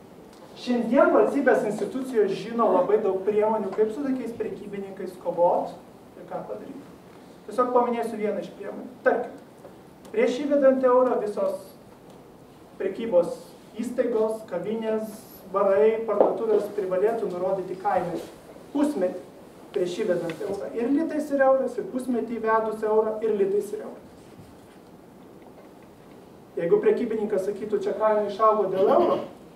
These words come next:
tai jau čia yra kita bėda, čia yra prekybininko.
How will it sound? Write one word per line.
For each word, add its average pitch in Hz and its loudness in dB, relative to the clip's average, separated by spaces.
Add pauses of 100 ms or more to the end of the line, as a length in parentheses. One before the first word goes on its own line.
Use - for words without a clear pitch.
(1600)
tai - -12
jau 170 -4
čia 220 -2
yra 233 6 (800)
kita - 2
bėda, - -2
čia 196 0
yra 254 4
prekybininko. 190 -4